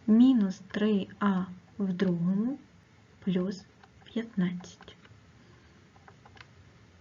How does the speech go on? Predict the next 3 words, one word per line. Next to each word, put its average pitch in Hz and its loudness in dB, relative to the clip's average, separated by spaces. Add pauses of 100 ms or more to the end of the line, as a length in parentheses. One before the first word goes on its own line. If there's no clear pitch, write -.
(2750)
А 262 6
в - -4
шостому 247 -4